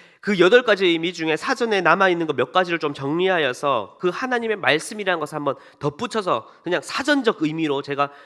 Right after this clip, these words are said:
딱 기본적인 의미로만 또 말씀을 한번 드려보겠습니다. 한번 두-, 이 말씀을, 이것을 한번 들어보시길 바랍니다. 하나님의 말씀을 듣는다는 것은 하나님의 말씀에 귀를 기울이거나 주의 깊게 느끼는 것입니다.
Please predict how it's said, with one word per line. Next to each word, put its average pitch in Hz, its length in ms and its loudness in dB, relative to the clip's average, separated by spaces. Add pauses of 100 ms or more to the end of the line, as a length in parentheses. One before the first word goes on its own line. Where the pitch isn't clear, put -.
(120)
딱 - 140 -4
기본적인 208 500 0
의미로만 156 560 -4
또 131 220 -10
말씀을 131 380 -10
한번 127 180 -8
드려보겠습니다. 120 800 -10 (220)
한번 165 360 -4
두-, - 200 -18
이 180 180 -12
말씀을, 143 480 -4
이것을 185 460 -4
한번 151 180 -4
들어보시길 135 520 -6
바랍니다. 110 500 -8 (420)
하나님의 247 460 2
말씀을 185 460 0
듣는다는 160 560 0
것은 135 460 -2 (420)
하나님의 240 520 2
말씀에 170 760 0 (320)
귀를 220 480 -2
기울이거나 151 840 -4
주의 220 480 -4
깊게 135 600 -8
느끼는 190 420 -4
것입니다. 95 580 -12